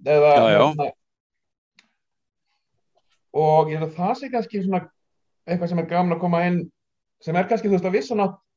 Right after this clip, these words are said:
Speaker 1: pólitískt bara að sýna fólk, að, hérna, þó að, hérna,
Speaker 2: Já, já.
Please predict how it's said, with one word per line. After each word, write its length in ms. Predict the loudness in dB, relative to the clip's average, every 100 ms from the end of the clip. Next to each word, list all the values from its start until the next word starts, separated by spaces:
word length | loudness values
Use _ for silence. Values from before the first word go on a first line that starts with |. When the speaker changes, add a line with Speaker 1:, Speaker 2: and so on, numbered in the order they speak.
| _ _ _ _ _ _ _ _ _ _ _ _ _
Speaker 1:
pólitískt 440 | 2 4 4 0 2
bara 180 | 2 2
að 120 | 0
sýna 400 | -8 -6 -2 -2
fólk, 260 | -2 -8 -6
að, 200 | -4 0
hérna, 300 | -2 0 -2
þó 100 | 2
að, 240 | 2 2 0
hérna, 140 | -2
Speaker 2:
Já, 80 | 0
já. 80 | 0